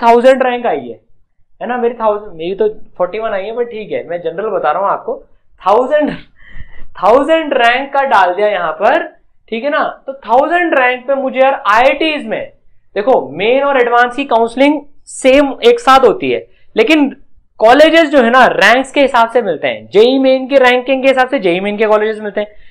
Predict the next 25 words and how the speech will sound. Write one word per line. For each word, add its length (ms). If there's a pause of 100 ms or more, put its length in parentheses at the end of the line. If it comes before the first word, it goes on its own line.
(140)
जे 120
एडवांस 320
के 100
colleges 520 (160)
J 220
advance 360
की 120
ranking 500
के 60
हिसाब 340
से 120
मिलते 280
हैं। 160 (300)
तो 40
यहाँ 180
पर 220
rank 300
टाइप 260
भी 140
लिखी 220
हुई 220
है, 100 (420)
ठीक 120
है 60
ना। 120